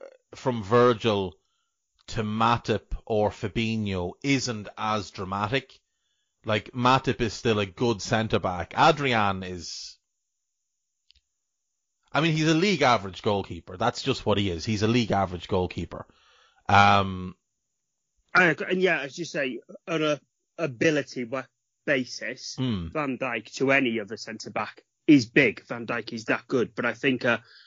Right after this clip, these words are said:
Speaker 2: when you've got a Matip and Fabinho or a Fabinho and Williams or whoever, the combination is still good. Whereas when you go from Alisson to Adrian,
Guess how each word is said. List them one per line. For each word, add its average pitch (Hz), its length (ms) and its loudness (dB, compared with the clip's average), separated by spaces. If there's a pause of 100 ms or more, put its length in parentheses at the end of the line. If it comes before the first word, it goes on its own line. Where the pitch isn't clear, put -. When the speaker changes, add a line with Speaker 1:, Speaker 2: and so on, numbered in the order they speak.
(160)
Speaker 2:
when 131 180 4
you've 117 140 2
got 135 260 2
a 120 60 -2
Matip 120 480 -4
and 120 320 -6
Fabinho 113 800 2
or 107 320 4
a 98 80 0
Fabinho 113 640 0
and 117 100 2
Williams 117 360 4
or 110 100 -2
whoever, 123 320 4
the - 100 -8
combination 117 880 2 (560)
is 135 200 4
still 113 480 0 (360)
good. 123 320 -2 (440)
Whereas 110 640 -4
when 135 160 -2
you 120 100 0
go 123 120 2
from 127 180 -10
Alisson 113 480 -4
to 123 160 -2
Adrian, 107 480 -4